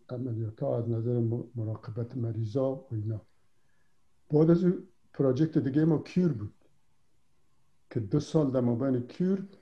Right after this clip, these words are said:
باور می‌کنید ما هفته هفت روز، روز پانزده ساعت کار می‌کردیم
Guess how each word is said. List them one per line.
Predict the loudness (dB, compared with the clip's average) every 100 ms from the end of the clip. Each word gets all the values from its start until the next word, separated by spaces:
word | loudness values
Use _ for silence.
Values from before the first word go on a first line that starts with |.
| _ _ _ 0
باور | 4 6
می‌کنید | 8 6 6 4 4
ما | 4 4 2 -2 -16 _ _ _ _ _ _ -16 -16 -18 _ _ _ -6
هفته | -4 0 4 6 6
هفت | 4 4
روز، | 4 4 4
روز | 4 2
پانزده | 0 2 2 6 6
ساعت | 6 0 -4
کار | -6 -6
می‌کردیم | -6 -10 -12 -14 -16